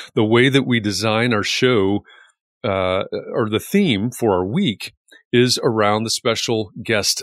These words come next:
that we have every Thursday. So we understand who that guest is, what we'll talk about with that guest, and we line up an entire week's worth of topics, um, that hopefully will relate to,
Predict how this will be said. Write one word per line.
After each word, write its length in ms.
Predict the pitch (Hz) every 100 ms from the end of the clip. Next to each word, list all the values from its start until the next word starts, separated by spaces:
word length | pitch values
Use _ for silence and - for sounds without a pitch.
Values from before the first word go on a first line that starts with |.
| -
that 220 | 113 113
we 140 | 107
have 280 | 95 95 95
every 200 | 95 101
Thursday. 420 | - 156 - 92
So 160 | 85 101
we 200 | 98 98
understand 460 | 98 92 - 98 90
who 120 | 110
that 140 | 95 -
guest 280 | 107 -
is, 180 | 170 156
what 160 | 123 120
we'll 100 | 104
talk 280 | - 110 113
about 200 | 110 104
with 120 | 98
that 180 | 107 104
guest, 320 | 110 - - - - -
and 120 | 120
we 60 | 110
line 280 | 104 120 123
up 160 | 117 113
an 140 | 101
entire 360 | 95 107 110 104
week's 380 | 95 98 -
worth 160 | 95 90
of 80 | 92
topics, 580 | - 98 87 92 - - - - - _ -
um, 460 | 92 87 87 90 95
that 160 | 104 - _
hopefully 400 | - 196 214 262
will 160 | 175 117
relate 520 | 101 90 82 87 - - - - - -
to, 400 | 107 95 90